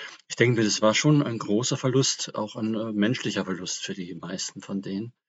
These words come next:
Aber es ging dann erstaunlich schnell, dass man ihn vergaß, habe ich den Eindruck. Wobei natürlich die deutsche Geschichte da eine erhebliche Rolle spielte. Also achtunddreißig durch diese, ja, be-,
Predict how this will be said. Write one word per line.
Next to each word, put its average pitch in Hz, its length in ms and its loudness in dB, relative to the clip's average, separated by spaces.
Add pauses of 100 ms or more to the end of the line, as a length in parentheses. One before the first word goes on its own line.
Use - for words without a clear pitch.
(960)
Aber 101 140 -6
es 101 140 -4
ging 107 160 -4
dann 104 140 -2
erstaunlich 110 500 -4
schnell, 110 260 -2
dass 110 160 -4
man - 120 -4
ihn 117 80 -10
vergaß, 120 500 -2
habe 92 140 -4
ich - 80 -10
den - 80 -8
Eindruck. - 360 -16 (200)
Wobei 107 220 8
natürlich 113 300 4
die 113 60 -2
deutsche 104 320 4
Geschichte 107 400 -4
da 101 100 -8
eine 95 320 -6 (100)
erhebliche 98 420 -6
Rolle 92 200 -6
spielte. - 480 -14 (460)
Also - 220 -2
achtunddreißig 104 720 0
durch 101 200 -2
diese, 90 480 -10 (640)
ja, - 200 -18
be-, - 180 -18